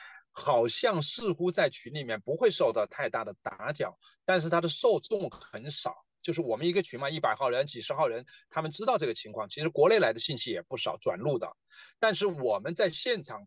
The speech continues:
拍的华人救助和这个N G O的组织的实际上的行动，呃，国内的人知道的不多。我们还是通过油管、WhatsApp 这些方式来进行传播、推特。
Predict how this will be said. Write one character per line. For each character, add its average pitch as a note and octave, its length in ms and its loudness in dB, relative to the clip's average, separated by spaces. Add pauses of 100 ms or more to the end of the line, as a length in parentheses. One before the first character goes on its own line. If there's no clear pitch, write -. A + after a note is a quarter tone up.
拍 C#3+ 160 -4
的 A#2+ 260 -8
华 C3+ 360 2
人 C3 480 0
救 E3 280 4
助 C3+ 320 -4
和 A#2+ 280 -6
这 C3+ 120 -8
个 A2 220 -2 (200)
N F#3 120 0
G G3 120 4
O F#3 140 2
的 E3+ 160 2 (140)
组 G#2+ 160 -12
织 D3 140 -10
的 C3 80 -8
实 - 260 -6
际 F#3+ 140 -4
上 D3 160 -2
的 A2 60 -10
行 G#2 220 -8
动， - 140 -4 (380)
呃， B2 200 -2
国 C#3+ 200 6
内 F3+ 100 6
的 B2+ 100 4
人 A2 140 -2
知 F3 140 -2
道 E3 120 4
的 C3+ 80 -4
不 E3 120 -6
多。 F#3 240 6
我 A#2 180 -4
们 C3+ 100 -4
还 C#3+ 220 -2
是 G3 160 -2
通 D#3+ 300 -6
过 D3 240 4
油 B2+ 320 0
管、 A2+ 440 -2 (120)
WhatsApp F3 520 0
这 D3 120 -8
些 D3 120 -8
方 E3+ 220 -2
式 - 280 -6
来 A#2+ 120 -6
进 A#2+ 180 -12
行 B2+ 140 -8
传 A#2+ 180 0
播、 B2+ 160 0
推 D#3+ 200 2
特。 - 280 0